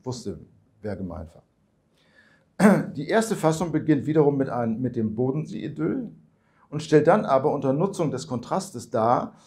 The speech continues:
wie der Schulleiter den Schüler Glauser ohne wirklichen Grund mehrfach ohrfeigte. Man liest weiter, dass sich einige Schüler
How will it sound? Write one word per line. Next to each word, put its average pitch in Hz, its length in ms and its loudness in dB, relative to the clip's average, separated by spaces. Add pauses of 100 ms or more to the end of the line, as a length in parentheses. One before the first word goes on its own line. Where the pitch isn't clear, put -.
(140)
wie 135 80 -12
der 143 140 4
Schulleiter 143 600 2
den 127 160 -4
Schüler 123 340 -2
Glauser 120 520 0
ohne 170 300 6
wirklichen 123 380 -4
Grund 131 260 -2
mehrfach 117 340 -4
ohrfeigte. 139 760 -4 (1000)
Man 151 200 4
liest 151 240 -2
weiter, 151 320 2
dass 147 140 -2
sich 135 180 -12
einige 143 360 0
Schüler 175 580 0